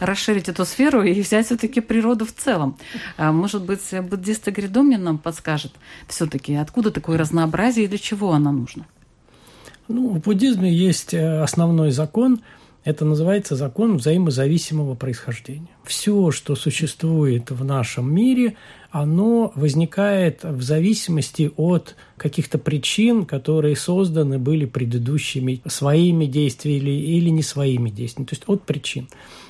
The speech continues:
Speaker 2: И поэтому всё взаимозависимо. И человек, и животные, и самый-самый маленький жучок, и какая-нибудь микроба, и всё это находится во взаимозависимости.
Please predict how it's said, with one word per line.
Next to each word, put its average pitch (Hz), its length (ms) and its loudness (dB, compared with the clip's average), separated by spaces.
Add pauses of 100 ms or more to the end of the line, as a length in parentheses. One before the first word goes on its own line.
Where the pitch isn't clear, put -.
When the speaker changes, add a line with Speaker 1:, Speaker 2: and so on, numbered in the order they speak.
Speaker 2:
И 170 60 -2
поэтому 240 380 0
всё 240 360 0
взаимозависимо. 143 1120 -2
И 180 420 2
человек, 202 640 0 (400)
и 156 140 2
животные, 165 960 0
и 160 140 2
самый-самый 160 760 0
маленький 127 840 0
жучок, 147 560 -2
и 147 180 -4
какая-нибудь 139 480 -2
микроба, 165 540 0 (260)
и 143 60 0
всё 247 480 0
это 175 440 0
находится 165 680 -2 (120)
во 160 300 -4
взаимозависимости. 127 1300 -2